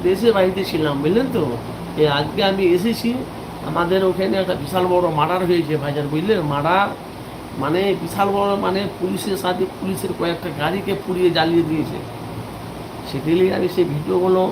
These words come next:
অবশ্যই আপনাদের কাছে বাস্তবটা তুলে ধরবো লাইভে, আর ভিডিওগুলো আপলোড করবো,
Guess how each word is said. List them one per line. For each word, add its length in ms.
অবশ্যই 440
আপনাদের 380
কাছে 200
বাস্তবটা 540
তুলে 160
ধরবো 340
লাইভে, 420
আর 140
ভিডিওগুলো 420
আপলোড 380
করবো, 320